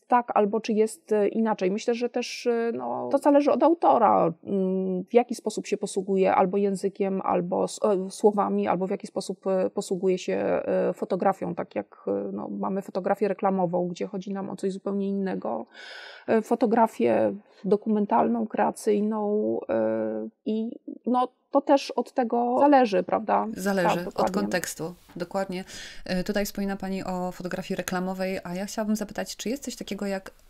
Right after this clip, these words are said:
Speaker 2: fotografia w projektowaniu, we wzornictwie? Czy to jest jakaś zupełnie osobna, inna kategoria? Bo rozumiem, że mamy fotografię artystyczną, fotografię dokumentalną, fotografię, można by powiedzieć, w służbie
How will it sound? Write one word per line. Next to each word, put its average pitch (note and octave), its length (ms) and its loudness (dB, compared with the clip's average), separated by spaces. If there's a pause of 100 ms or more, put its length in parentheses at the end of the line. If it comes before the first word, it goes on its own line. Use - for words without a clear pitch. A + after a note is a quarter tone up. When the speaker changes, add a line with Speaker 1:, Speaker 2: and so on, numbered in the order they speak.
Speaker 2:
fotografia F#3 680 -4
w - 120 -16
projektowaniu, E3+ 1000 -4 (400)
we F3+ 140 -6
wzornictwie? F3 800 -4
Czy F3 360 -8
to F#3+ 100 -2
jest G3+ 240 -4
jakaś F#3+ 340 -6 (180)
zupełnie A3 520 -2
osobna, F#3+ 400 -8
inna F#3 440 -4
kategoria? E3 560 -8
Bo F3 200 -6 (400)
rozumiem, G3 300 -2
że F#3 80 -6
mamy F3 180 -6
fotografię - 440 -8
artystyczną, E3+ 720 -8
fotografię E3 400 -10
dokumentalną, E3+ 840 -6
fotografię, G3 680 -4
można F#3 280 -6
by F3 80 -10
powiedzieć, F3+ 400 -12
w - 60 -16
służbie F#3 560 -6